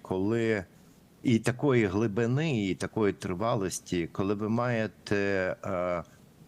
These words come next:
е, обставини, які формують ідентичність цих людей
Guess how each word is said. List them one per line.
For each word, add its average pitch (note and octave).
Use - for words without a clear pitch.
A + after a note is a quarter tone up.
е, F#2
обставини, B2+
які G#2
формують A2+
ідентичність G#2+
цих G2
людей E2